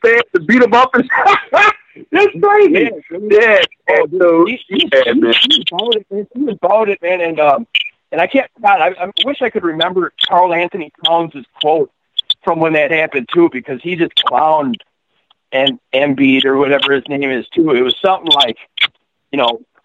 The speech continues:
Speaker 2: I don't know, I don't know about where that, you know, where that pushing or, you know, or something like, it was, he had some quote where he just put him in his spot real quick.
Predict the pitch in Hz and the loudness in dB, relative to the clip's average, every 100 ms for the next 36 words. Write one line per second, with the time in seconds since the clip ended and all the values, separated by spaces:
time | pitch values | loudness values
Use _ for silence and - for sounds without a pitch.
0 | _ _ - 190 185 185 170 165 175 170 | _ _ -2 0 0 0 0 0 0 0
1 | 165 160 147 151 143 151 147 139 127 135 | 0 0 0 0 0 -2 0 -2 -4 -4
2 | 123 120 - _ _ _ _ - - _ | 0 -2 -4 _ _ _ _ -6 -6 _
3 | 151 147 135 110 - 190 - 175 156 131 | -2 0 0 -2 -2 -2 0 -2 -2 -4
4 | 123 175 175 175 180 208 190 180 196 202 | -2 0 2 0 0 0 0 0 0 -2
5 | - 202 226 285 214 247 208 - 190 190 | -2 -2 0 0 0 -2 -4 -2 -2 0
6 | 160 165 175 156 - 175 160 156 135 - | -2 -4 -4 -6 -4 -4 -4 -4 -6 -8
7 | 135 131 127 135 131 - 131 127 | -6 -2 -2 -4 -6 -6 -6 -4